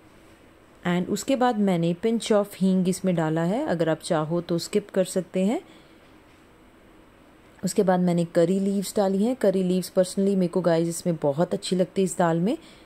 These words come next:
उसके बाद हम ऐड कर रहे हैं अपना जो हमने घिया कट करा था, इसको हमने थोड़ा सा भून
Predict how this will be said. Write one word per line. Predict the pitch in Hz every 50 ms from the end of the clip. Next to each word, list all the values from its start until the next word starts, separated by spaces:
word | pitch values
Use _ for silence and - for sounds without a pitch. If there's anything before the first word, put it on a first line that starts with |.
| - - - - - - - - - - - - - - - - - - - -
उसके | 208 - - 262
बाद | 214 233 233 233 240 214
हम | 214 233 226 214 - -
ऐड | 175 175 175 170
कर | - - - 185 180 170
रहे | 170 180 175 175 175
हैं | 175 175 170 165 165 160 - -
अपना | - 165 - - 160 160 156 160
जो | 156 170 170
हमने | 165 160 156 151 151
घिया | 151 139 - - 165 180 185 202 208
कट | 208 - 202 196 202 - -
करा | 185 175 185 180 180
था, | - 220 247 330 - - - - - - - - - - - - - - - - - - - -
इसको | - - - - 208
हमने | 180 196 196 196 208
थोड़ा | 202 - 226 220 226 254 269 277 285 277
सा | - - 262
भून | 214 175 180 190 196 196